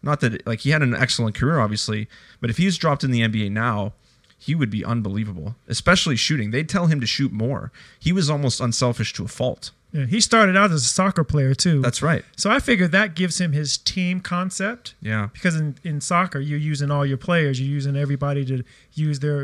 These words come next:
Speaker 2: individual talents.
Speaker 1: Yeah.
Speaker 2: And that's what he was good at.
Speaker 1: I believe his brother John played in England, or his dad, or, yeah, he's got soccer in his blood, in his family.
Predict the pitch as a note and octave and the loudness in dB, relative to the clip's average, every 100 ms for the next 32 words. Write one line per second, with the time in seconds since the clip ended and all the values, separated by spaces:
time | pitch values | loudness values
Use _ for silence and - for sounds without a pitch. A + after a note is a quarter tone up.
0 | - D#3+ C#3 C#3+ C#3 C3+ F3+ F3+ D3 B2 | -4 -8 -4 -4 -2 -2 0 0 0 -4
1 | - - - E3 D#3+ E3+ E3 C3+ D3 B2 | -10 -18 -4 0 2 2 0 -2 -2 -4
2 | A#2 D#3+ B2 A#2+ - - A#2+ D#3 F3+ C#3+ | -4 -4 -4 -10 -10 -4 0 2 2 0
3 | - B2 B2+ F#2+ A#2 A2+ A#2+ A#2 A2 - | 2 2 2 0 -2 0 0 0 -2 -2
4 | A2 A2 A2 A2 B2 A#2 C#2 A#2 - - | 0 0 -2 -2 -2 -2 -6 -8 -12 -4
5 | A#2 A2 A#2 A2 A2+ A2+ G#2 - - A#2 | -2 0 -2 -2 0 -2 -2 -4 -6 -6
6 | G2 A2+ - B2 - A#2 A#2 A2 G#2+ G#2+ | -4 -2 0 0 0 0 0 -4 -6 -4
7 | G#2+ G2+ - - - - A2+ A2 - A2+ | -4 -6 -12 -20 -20 -18 -10 -8 -4 -4
8 | A2+ G#2 | -2 -4